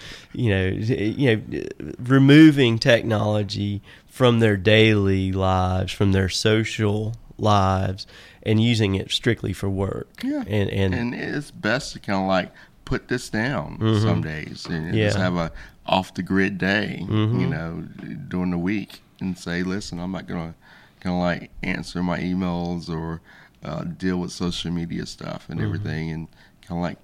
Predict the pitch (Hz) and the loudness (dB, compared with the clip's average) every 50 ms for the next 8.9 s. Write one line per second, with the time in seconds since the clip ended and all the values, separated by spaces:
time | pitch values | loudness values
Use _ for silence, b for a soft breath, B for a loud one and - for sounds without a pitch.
0 | _ _ - - 95 85 76 78 78 80 67 78 - - - - - - - 90 | _ _ -10 -6 -6 -4 -4 -6 -6 -8 -10 -14 -16 -16 -16 -18 -18 -12 -8 -8
1 | 85 113 139 - 120 110 - - 90 92 - - - - 127 127 113 110 110 113 | -8 -8 -10 -12 -16 -16 -14 -14 -14 -14 -14 -14 -10 -6 -4 -4 -4 -4 -6 -8
2 | B B B B B B - 370 403 - - - 196 196 190 196 214 208 185 165 | B B B B B B -4 -4 -2 -2 0 0 0 -2 -2 -2 0 2 2 4
3 | 156 151 151 - 156 156 151 147 147 156 - - 185 - - - 135 156 147 135 | 4 2 4 4 4 4 4 2 0 -2 -4 -4 -6 -4 -2 0 0 0 2 2
4 | 127 135 143 - 143 - - 110 104 101 107 107 107 107 107 107 107 - - - | 2 2 0 0 -4 -2 0 0 2 2 0 -2 -2 -2 0 0 0 -2 -4 -6
5 | - - - - - - 110 107 117 120 85 95 110 107 104 104 - - 107 104 | -10 -10 -14 -12 -6 -2 2 4 4 4 4 2 0 -2 -2 -2 0 0 0 0
6 | - 110 104 107 110 107 117 139 147 143 127 113 - - - 120 123 113 110 107 | 0 -2 0 0 2 2 2 0 2 0 0 -2 -2 -4 -4 -2 0 0 0 0
7 | 101 98 - - - 131 131 131 - - - 104 104 110 110 110 120 110 - - | 0 -4 -6 -6 -4 -2 -2 -2 -4 -6 -6 -4 -4 -4 -4 -6 -6 -8 -4 -4
8 | 123 131 - 151 143 135 131 127 127 123 - - 127 123 120 123 120 117 | -4 -2 -2 -2 -2 0 0 0 0 -2 -4 -2 -2 0 0 0 -2 -2